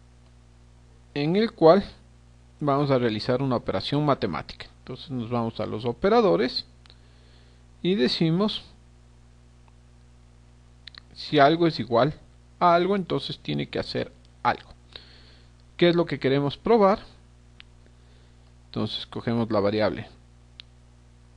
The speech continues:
Si gol uno es igual a cinco, esto quiere decir que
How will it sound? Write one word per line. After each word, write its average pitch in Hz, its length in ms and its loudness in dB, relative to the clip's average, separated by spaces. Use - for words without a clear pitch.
Si - 240 -8
gol 190 260 4
uno 156 320 4
es 127 240 0
igual 110 320 0
a 170 80 0
cinco, 226 580 0
esto - 240 -10
quiere 123 180 0
decir 123 260 -2
que 120 240 -6